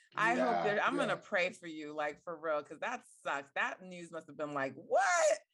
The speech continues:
Speaker 1: for you.
Speaker 2: Yeah,
Speaker 1: When did you
Speaker 2: yeah.
Speaker 1: find out?
Speaker 2: I literally just found out, like, uh, about, like, half an hour ago. Like, I was just checking my, my Instagram, my feed, and then I saw that post.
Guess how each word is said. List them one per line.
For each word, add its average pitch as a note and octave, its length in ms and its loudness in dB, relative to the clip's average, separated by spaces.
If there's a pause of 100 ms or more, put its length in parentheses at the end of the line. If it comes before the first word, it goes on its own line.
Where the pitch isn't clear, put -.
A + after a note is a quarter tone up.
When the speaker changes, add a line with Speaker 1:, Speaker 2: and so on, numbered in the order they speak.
(320)
Speaker 1:
for C4 80 -2
you. C4+ 440 2
Speaker 2:
Yeah, C4+ 60 0
Speaker 1:
When B3+ 160 -2
did C4 180 -4
you B3 100 -4
Speaker 2:
yeah. - 40 -8
Speaker 1:
find G#3+ 300 0
out? F#3 480 0 (1000)
Speaker 2:
I G#2+ 100 2
literally A#2 380 2
just G#2+ 240 -2
found G2+ 340 0
out, F#2+ 200 0
like, E2+ 220 -4
uh, E2 380 -2
about, E2+ 180 -6
like, D#2+ 160 -8
half F2 240 -6
an F2 80 -6
hour F2 160 0
ago. E2+ 140 -6
Like, D#2 160 -8
I D#2+ 60 -6
was D#2+ 100 -8
just - 160 -8
checking F2 320 -4
my, E2 300 0
my D#2 240 -6
Instagram, E2+ 400 -6
my D#2 120 -6
feed, F#2+ 220 -8
and F2 120 -4
then D#2+ 100 -2
I D2+ 40 -4
saw E2 260 -2
that E2+ 260 -6
post. G2+ 420 -2